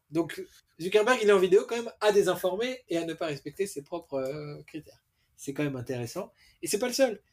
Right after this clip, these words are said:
C'est pas le seul. Là, il y a d'autres trucs qui sortent. Euh, tu serais intéressé peut-être de suivre un truc qui s'appelle Project Veritas.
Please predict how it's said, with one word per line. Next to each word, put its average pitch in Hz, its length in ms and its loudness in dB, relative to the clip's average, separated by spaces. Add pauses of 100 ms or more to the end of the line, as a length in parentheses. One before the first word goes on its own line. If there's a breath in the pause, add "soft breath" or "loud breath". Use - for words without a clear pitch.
(200)
C'est - 100 -20
pas 180 80 -2
le 170 60 -2
seul. 175 160 0
Là, 147 80 4
il - 20 2
y 131 40 2
a 131 40 -4
d'autres 147 140 0
trucs 147 160 -8
qui 135 100 -4
sortent. 131 380 -4
Euh, 107 720 -10
tu - 140 -10
serais - 220 -6
intéressé 127 360 -4
peut-être 135 200 -2
de 127 80 -2
suivre 135 220 -4
un 127 60 -8
truc 135 140 -12
qui - 60 -14
s'appelle 120 240 -6
Project 131 440 -4
Veritas. 131 680 -8